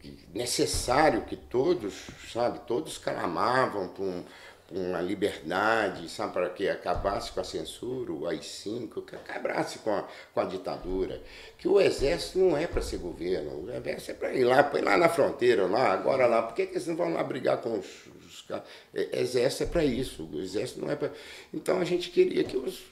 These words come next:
o exército cumprisse a sua função lá de,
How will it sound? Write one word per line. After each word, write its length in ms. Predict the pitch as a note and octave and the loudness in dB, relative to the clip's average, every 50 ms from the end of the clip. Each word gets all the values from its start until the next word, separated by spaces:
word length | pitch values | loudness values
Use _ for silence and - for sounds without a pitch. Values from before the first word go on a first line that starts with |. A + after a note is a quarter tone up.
| - _ _ | -20 _ _
o 160 | - - - | 2 4 6
exército 840 | A3+ G3+ D3+ C#3+ C3 A#2+ B2 D3+ - - - F3+ G3+ F#3 F3 - - | 6 6 6 6 8 8 8 6 4 2 0 0 0 0 -2 -4 -6
cumprisse 520 | - F3 F3+ F3 F3 - A#2 B2+ B2+ - D3 | 2 4 4 4 4 0 -2 -4 -2 -2 -2
a 40 | |
sua 200 | C#3 - D3+ D3+ | -2 0 0 -2
função 720 | C#3+ - - C3 C3 - - - - G2 G#2 A#2 A2 F2 D#2 | -2 -2 -2 -2 0 0 -2 -2 0 0 2 2 0 0 0
lá 200 | E2 F#2 A2 A#2+ | -2 -2 -2 -4
de, 220 | - - - - | -6 -8 -10 -12